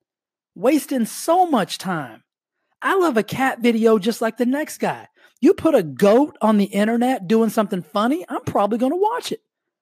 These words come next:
But you know what? I'm gonna watch it for forty-five seconds, then I'm gonna get on about my day and get the stuff done that has to get done. Some of you guys are staying on there all day. Some of you guys are ranting and raving. You're protesting. You're doing all this crazy stuff that is not serving you. And then you're gonna say,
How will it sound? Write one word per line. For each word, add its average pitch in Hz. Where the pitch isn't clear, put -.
But 226
you 277
know 277
what? 285
I'm 262
gonna 240
watch 226
it 220
for 214
forty-five 220
seconds, 277
then 220
I'm 208
gonna 196
get 202
on 208
about 185
my 165
day 220
and 180
get 196
the 175
stuff 202
done 214
that 190
has 180
to 180
get 160
done. 240
Some 302
of 381
you 339
guys 233
are 226
staying 240
on 247
there 247
all 247
day. 269
Some 285
of -
you 302
guys 269
are 262
ranting 254
and 254
raving. 220
You're 214
protesting. 220
You're 240
doing 262
all 262
this 269
crazy 277
stuff -
that 240
is 220
not 247
serving 247
you. 202
And 220
then 254
you're 262
gonna 247
say, 240